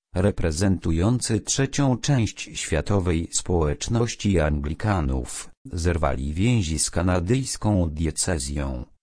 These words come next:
która zatwierdziła mianowanie homoseksualisty. Wielu Anglikanów wyraża obawy,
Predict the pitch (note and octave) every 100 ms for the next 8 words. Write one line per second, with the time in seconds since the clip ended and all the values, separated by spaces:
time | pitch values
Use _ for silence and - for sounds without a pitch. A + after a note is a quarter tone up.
0 | - - F#2 D#2 C#2+ F2 F#2 - E2+ D2
1 | G#2+ D3+ A#2+ F#2 F#2 E2+ E2 E2 A#2 C#3+
2 | A2+ E2 - E2+ F2+ - F#2 - G2+ F#2
3 | F#2 D2 - - - - _ _ _ _
4 | _ _ F2 A#2 A2 G2+ F#2+ F#2 E2+ D2+
5 | D2 - G#2+ A2+ D#2 C2+ - E2 F#2 D#2
6 | C#2+ D2+ D2+ C#2+ C#2+ F#2 D2 B1+